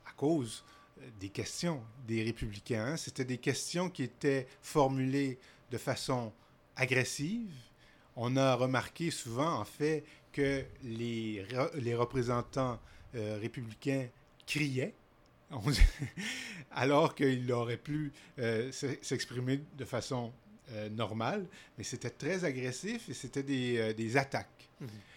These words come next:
Speaker 1: Et c'était pas une, euh, une recherche, euh, des faits, c'était pas une recherche pour clarifier des faits, c'était des attaques pour,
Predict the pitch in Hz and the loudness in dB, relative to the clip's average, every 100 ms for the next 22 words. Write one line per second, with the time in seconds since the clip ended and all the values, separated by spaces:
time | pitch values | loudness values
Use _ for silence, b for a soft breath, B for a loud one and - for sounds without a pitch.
0 | B B 117 131 139 233 240 185 143 127 | B B -4 0 2 2 2 2 2 4
1 | 131 131 127 120 113 123 - 180 175 - | 2 -2 -4 -2 2 2 2 2 2 0
2 | 117 110 104 - 120 117 120 - 143 185 | 0 0 -2 -12 -6 -2 -2 0 0 0
3 | 226 b b - - 127 - 151 143 131 | -2 b b -14 -6 -4 -2 0 0 0
4 | - 165 - - B B - - 139 127 | 0 0 -2 -10 B B -12 -6 2 2
5 | 127 123 165 143 127 156 202 214 B B | 2 0 0 0 0 -2 -4 -6 B B
6 | - 127 170 185 185 b b b 131 120 | -10 -4 0 0 0 b b b -14 -2
7 | 165 170 139 - 156 190 - - - - | 0 4 2 2 0 0 -2 -16 -20 -20
8 | - 180 214 214 202 | -8 -2 0 0 -4